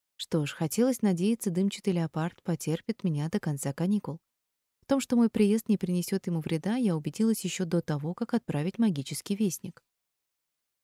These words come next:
Оставалось самое неприятное и сложное. Как-то сообщить Раймонду, что необходимости в его преподавательских услугах больше нет.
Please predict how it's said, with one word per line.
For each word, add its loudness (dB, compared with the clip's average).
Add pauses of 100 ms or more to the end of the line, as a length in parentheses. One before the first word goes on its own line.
Оставалось 2
самое 2
неприятное -2
и -2
сложное. -2 (480)
Как-то 2
сообщить 0
Раймонду, 2
что 0
необходимости 2
в -4
его 0
преподавательских -2
услугах -2
больше -2
нет. 0